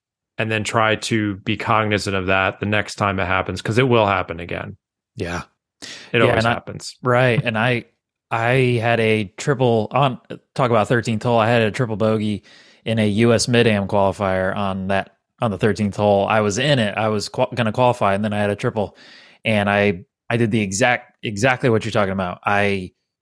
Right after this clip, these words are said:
Speaker 2: I said, "Okay, that happened." Obviously, I'm, you know, hot in the face, but that
Speaker 1: Yeah, it
Speaker 2: happened.
Speaker 1: sucks. <laughs>
Speaker 2: It sucks. But, okay, what do we gotta do now, right? Okay, I've got a shot where I have to pick a target, let it rip,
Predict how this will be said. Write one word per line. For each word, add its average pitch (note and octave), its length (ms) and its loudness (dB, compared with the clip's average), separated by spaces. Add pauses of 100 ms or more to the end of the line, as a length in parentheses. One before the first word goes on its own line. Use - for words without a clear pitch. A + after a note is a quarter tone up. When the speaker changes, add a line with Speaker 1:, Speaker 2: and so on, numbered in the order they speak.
(440)
Speaker 2:
I G2+ 80 -4
said, G2 280 0
"Okay, F#3 420 2
that B2+ 180 2
happened." C#3+ 580 0
Obviously, G2+ 480 -2
I'm, F#2 300 -8 (440)
you A2+ 60 -8
know, F2+ 160 -4
hot A2 260 0
in A2 40 -6
the A2 80 0
face, A2 380 0
but - 300 -4
that A2 160 0
Speaker 1:
Yeah, D#3 60 4
it G#3 40 4 (120)
Speaker 2:
happened. D#3+ 80 4
Speaker 1:
sucks. - 460 -2
<laughs> - 100 -2
Speaker 2:
It E3 180 4
sucks. D3+ 500 2 (500)
But, A#2 320 0 (120)
okay, C3 240 -2
what A2 160 2
do F3+ 60 4
we F3+ 100 4
gotta D3+ 200 4
do A#2 140 2
now, F2 300 -2
right? G#2+ 320 -2 (100)
Okay, D3 200 -2
I've F#2 120 -2
got G2 160 0
a F#2+ 60 0
shot D3 440 0
where G#2 160 -2
I A2+ 180 2
have A#2 260 -2
to A2 340 -4 (320)
pick G2 140 -4
a A2+ 60 2
target, A2 420 2
let G2+ 180 -2
it A#2 100 2
rip, A2 320 0